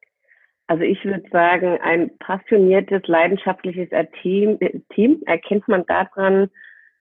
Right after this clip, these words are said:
dass alle gerne mit Elan gemeinsam auf ein Ziel hinarbeiten.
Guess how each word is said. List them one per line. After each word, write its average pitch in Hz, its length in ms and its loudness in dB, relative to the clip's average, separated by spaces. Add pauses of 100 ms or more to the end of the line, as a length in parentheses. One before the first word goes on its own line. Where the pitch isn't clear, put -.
(1000)
dass 170 200 0
alle 202 500 2 (480)
gerne 247 880 0 (420)
mit 190 260 -4 (340)
Elan 190 960 0
gemeinsam 185 580 0
auf 165 100 -6
ein 160 400 -2
Ziel 185 260 0
hinarbeiten. 160 880 -2